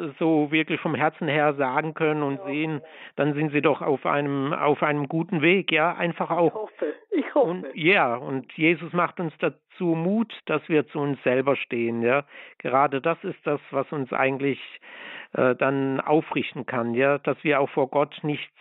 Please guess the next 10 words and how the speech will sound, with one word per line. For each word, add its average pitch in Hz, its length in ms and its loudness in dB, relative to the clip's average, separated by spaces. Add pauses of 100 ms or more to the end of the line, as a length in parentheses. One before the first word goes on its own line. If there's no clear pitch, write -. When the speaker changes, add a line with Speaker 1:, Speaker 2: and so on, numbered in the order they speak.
Speaker 1:
äh, 147 140 -2 (120)
vorspielen 135 640 0
müssen 117 320 -4
oder 120 160 2
nichts, 123 260 -4 (720)
äh, 117 260 2
bemänteln 127 640 0
müssen, 117 280 -2
sondern, 123 420 0
ja, 156 280 2